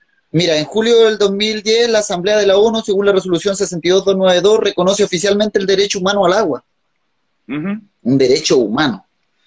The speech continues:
Speaker 1: Y después la privatización de las obras sanitarias de la nación se llevó a cabo en mil novecientos noventa y tres. O sea, tenemos acceso,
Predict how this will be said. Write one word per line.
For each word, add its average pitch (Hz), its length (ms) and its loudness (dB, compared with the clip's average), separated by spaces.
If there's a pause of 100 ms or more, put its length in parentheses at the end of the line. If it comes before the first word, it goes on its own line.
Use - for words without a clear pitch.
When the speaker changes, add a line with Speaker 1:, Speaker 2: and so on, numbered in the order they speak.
(440)
Speaker 1:
Y 160 100 0
después 196 300 2
la 240 100 0
privatización 208 720 0
de 214 80 0
las 202 100 2
obras 220 260 2
sanitarias 226 640 0
de 202 80 0
la 196 100 2
nación 220 540 -2 (540)
se - 180 -4
llevó 185 160 4
a 208 80 0
cabo 214 220 2
en 202 60 0
mil 208 120 -2
novecientos 196 460 -2
noventa 170 260 -2
y 156 60 -2
tres. 156 160 2
O 139 80 0
sea, 160 180 0
tenemos 165 340 0
acceso, - 480 -4